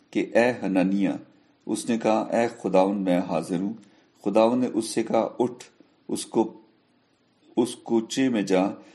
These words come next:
جو سیدھا کہلاتا ہے، اور یہودا کے گھر میں سول نام ترسی کو پوچھ لے،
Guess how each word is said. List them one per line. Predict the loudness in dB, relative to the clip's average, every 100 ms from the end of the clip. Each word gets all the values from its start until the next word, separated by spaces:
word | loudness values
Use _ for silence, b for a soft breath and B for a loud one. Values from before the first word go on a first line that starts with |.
| B -8
جو | 2 2
سیدھا | 2 -4 2 2 2
کہلاتا | 0 -4 -2 -4 -4
ہے، | -8 -14 _ _ _ _ _ b b b b _
اور | 2 4 4 0 -10
یہودا | 0 0 2 2 4 4
کے | 0 -2
گھر | -2 0
میں | 0 -4 -8 B _
سول | -14 0 4 6 4 2
نام | 0 -2 -6 -16 _ _ _ _ _ _
ترسی | 2 2 2 -4 0
کو | 2 2
پوچھ | 2 -2 -2 -4 -8 -6
لے، | 2 2